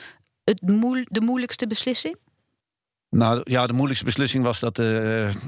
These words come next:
Speaker 2: op dat moment, eh, eh, had ik van alles geregeld. Eh, het gebied was afgegrendeld. Ik kreeg van mijn soldaten te horen wat er allemaal op die plek gebeurde waar mijn mensen gegijzeld waren.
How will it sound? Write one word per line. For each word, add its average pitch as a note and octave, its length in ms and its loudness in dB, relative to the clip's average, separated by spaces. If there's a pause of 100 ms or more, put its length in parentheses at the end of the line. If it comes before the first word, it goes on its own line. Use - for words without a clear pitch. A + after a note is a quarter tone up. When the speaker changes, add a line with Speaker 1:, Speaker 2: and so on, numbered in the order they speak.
(420)
Speaker 2:
op A2 200 0
dat B2+ 160 2
moment, A#2+ 320 0
eh, A2+ 440 0
eh, A2+ 80 -2
had C3 160 0
ik A#2 220 -6
van - 200 0
alles E3 200 0
geregeld. C#3 560 -2
Eh, A2+ 960 0
het A#2+ 160 -2
gebied B2+ 280 0
was - 180 0
afgegrendeld. B2 800 0
Ik A#2 280 -2
kreeg B2 240 0
van B2 100 2
mijn A#2+ 140 2
soldaten B2 420 -2
te B2+ 60 0
horen B2+ 360 0
wat C#3 160 -2
er A#2+ 60 -2
allemaal C3+ 200 0
op A2+ 140 -2
die B2 120 0
plek C3+ 280 -2
gebeurde C3 520 0
waar A#2 200 0
mijn A#2+ 140 0
mensen A#2 240 -2
gegijzeld A#2 520 0
waren. A2+ 400 2